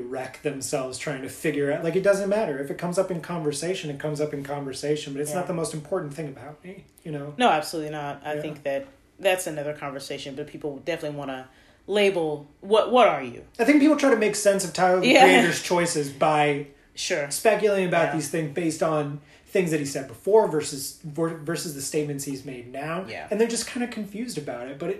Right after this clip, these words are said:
Speaker 1: it doesn't necessarily matter in terms of his growth as a musician. Like,
Speaker 2: Absolutely,
Speaker 1: no.
Speaker 2: and I think, honestly, when he is that vulnerable, because he has said, now he's made allusions to, and, and definitely said, you know, um, one particular lyric is,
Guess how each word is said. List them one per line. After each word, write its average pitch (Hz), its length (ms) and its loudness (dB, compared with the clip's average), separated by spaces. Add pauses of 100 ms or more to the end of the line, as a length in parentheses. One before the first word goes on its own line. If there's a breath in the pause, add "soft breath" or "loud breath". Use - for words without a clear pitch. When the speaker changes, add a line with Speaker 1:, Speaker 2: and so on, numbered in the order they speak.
(100)
Speaker 1:
it 185 100 -2
doesn't 185 300 0
necessarily 170 680 -4
matter 147 400 -6
in 165 100 -6
terms 143 240 -4
of 139 80 -8
his 131 140 -10
growth 135 340 -10
as 135 140 -6
a - 20 -12
musician. 135 640 -10
Like, 285 100 4
Speaker 2:
Absolutely, 277 400 0
Speaker 1:
no. 220 60 2
Speaker 2:
and 220 80 2
I - 20 -8
think, 240 220 -2
honestly, 185 400 -4
when 165 140 -8
he 180 300 -8
is 160 120 -8
that 151 180 -4
vulnerable, 156 720 -6 (200)
because 226 340 0
he 285 160 0
has 233 300 0
said, 143 460 -2 (140)
now 165 100 -6
he's 233 300 -4
made 196 180 0
allusions 156 520 -4
to, 135 300 -8
and, 143 280 -8
and 165 220 -8
definitely 220 300 -2
said, 165 640 0
you 151 80 -8
know, 127 300 -8 (480 soft breath)
um, 139 480 -6
one 180 240 -4
particular 160 340 -8
lyric 160 160 -2
is, 147 140 -8